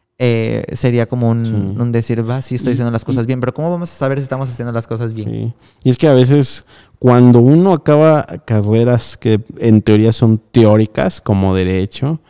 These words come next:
Speaker 2: eh, bueno, lo digo desde, desde ese punto de vista, eh, te quedas con ese sabor de boca de decir, o sea, todo lo que sé,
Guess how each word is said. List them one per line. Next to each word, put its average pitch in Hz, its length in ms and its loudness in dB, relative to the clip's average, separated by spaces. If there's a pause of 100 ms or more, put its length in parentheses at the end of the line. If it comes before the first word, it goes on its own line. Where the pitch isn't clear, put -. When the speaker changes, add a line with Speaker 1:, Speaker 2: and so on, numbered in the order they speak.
(380)
Speaker 2:
eh, 98 480 -2
bueno, 110 200 0
lo 87 120 -2
digo 101 260 -2
desde, 92 320 -8
desde 95 360 -4
ese 101 180 -8
punto 104 320 -2
de 104 80 0
vista, 107 360 -4 (400)
eh, 110 380 -2
te 117 80 -4
quedas 160 240 0
con 147 140 2
ese 151 320 0
sabor 135 400 -2
de 127 80 2
boca 120 360 -2
de 104 120 0
decir, 117 420 -2 (920)
o 123 80 -8
sea, 143 120 0
todo 254 460 -2
lo 196 200 -2
que 113 160 0
sé, 143 440 0